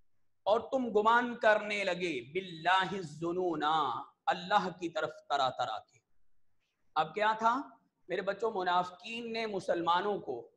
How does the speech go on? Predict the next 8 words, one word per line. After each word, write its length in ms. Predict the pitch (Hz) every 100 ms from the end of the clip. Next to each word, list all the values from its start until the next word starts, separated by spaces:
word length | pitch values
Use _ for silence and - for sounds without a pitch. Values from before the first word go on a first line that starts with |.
| _
बरगलाना 520 | 165 170 156 156 160
शुरू 200 | 143 139
कर 120 | 123 110
दिया, 420 | 104 98 - - _ - _ _ -
मुनाफिकीन 600 | 143 165 170 - 196 208
ने 100 | 226
मुसलमानों 580 | 226 185 180 175 180 208
को 160 | 214